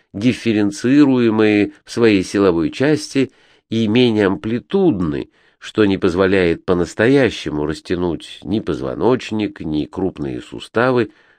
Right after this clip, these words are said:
особенно находящиеся в стадии артроза. Тем не менее, это намного эффективнее, чем какие бы то ни было лекарства. В то же время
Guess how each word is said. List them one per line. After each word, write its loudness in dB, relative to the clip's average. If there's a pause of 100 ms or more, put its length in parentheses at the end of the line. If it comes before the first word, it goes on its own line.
особенно 0
находящиеся -4
в -12
стадии -2
артроза. -2 (640)
Тем 4
не 4
менее, 4
это 0
намного 0
эффективнее, -2
чем -4
какие -4
бы -4
то -8
ни -4
было 0 (260)
лекарства. -10 (1200)
В -20
то 4
же 4
время 2